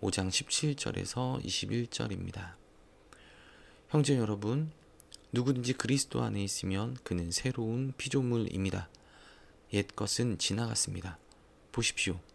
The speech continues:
새 것이 되었습니다. 이 모든 것은 그리스도를 통하여 우리를 당신과 화해하게 하시고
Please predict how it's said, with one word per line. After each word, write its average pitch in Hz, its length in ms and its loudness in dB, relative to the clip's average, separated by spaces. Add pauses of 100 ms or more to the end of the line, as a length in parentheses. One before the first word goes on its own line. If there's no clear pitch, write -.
(200)
새 - 260 2
것이 120 400 0
되었습니다. - 680 -4 (1000)
이 135 120 8
모든 113 340 6
것은 104 540 0 (140)
그리스도를 113 460 2
통하여 110 520 0 (340)
우리를 95 360 2
당신과 101 720 0 (440)
화해하게 151 640 2
하시고 101 560 -2